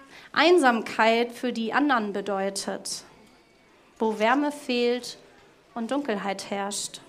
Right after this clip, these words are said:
Wo ist dieser Gott denn in solchen Momenten?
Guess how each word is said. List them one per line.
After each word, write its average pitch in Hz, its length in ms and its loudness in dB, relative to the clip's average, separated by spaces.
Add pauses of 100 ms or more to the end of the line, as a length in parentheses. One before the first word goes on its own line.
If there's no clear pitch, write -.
(1120)
Wo 311 140 -2
ist 349 280 -2
dieser 277 300 2
Gott 220 380 -2
denn 214 360 -2 (500)
in 196 160 -4
solchen 233 400 -2
Momenten? 202 640 -10